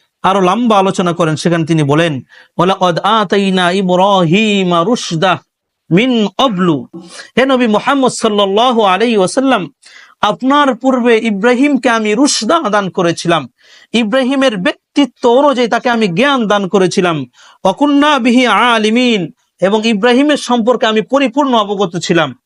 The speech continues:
কোন বিষয়ে অবগত ছিল? ওই যে পিছনে যেটা আলোচনা হইল যে ইব্রাহিম তার রবকে খুঁজে, তার রবের তালাশের জন্য সে কতটা মেহনত করে, এই বিষয়ে আল্লাহ তাআলা পরিপূর্ণ অবগত ছিলেন। আল্লাহ বলেন, "ইদ ক্বালা লি আবিহি ওয়া কওমিহি",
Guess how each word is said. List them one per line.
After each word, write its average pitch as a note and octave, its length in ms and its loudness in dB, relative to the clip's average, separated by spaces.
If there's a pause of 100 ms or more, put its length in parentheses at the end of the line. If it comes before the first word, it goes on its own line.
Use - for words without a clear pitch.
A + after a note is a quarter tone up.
(280)
কোন C4 200 0
বিষয়ে B3+ 280 0
অবগত A#3 340 0
ছিল? A#3 240 -2
ওই A3+ 180 0
যে A3+ 80 0
পিছনে C4+ 360 0
যেটা G#3+ 200 0
আলোচনা A#3 380 0
হইল F#3+ 360 2 (360)
যে G3 180 2
ইব্রাহিম G#3+ 440 0
তার G3 180 0
রবকে G#3+ 380 -2
খুঁজে, G3 520 0 (320)
তার F#3+ 180 0
রবের A#3 320 0
তালাশের B3 520 0
জন্য A3 320 -2
সে G#3+ 220 -4
কতটা A#3+ 300 0
মেহনত A3+ 440 -2
করে, F#3 320 -2 (420)
এই A#3 160 2
বিষয়ে G#3+ 320 -2
আল্লাহ G3 220 0
তাআলা G3 200 0
পরিপূর্ণ A#3+ 500 -2
অবগত F#3 460 0
ছিলেন। E3 320 -2 (480)
আল্লাহ F#3+ 260 -2
বলেন, E3 420 -2 (100)
"ইদ F3+ 140 0
ক্বালা A#3+ 400 0
লি G#3+ 240 -2
আবিহি A3 560 0
ওয়া G3 140 2
কওমিহি", G#3+ 840 0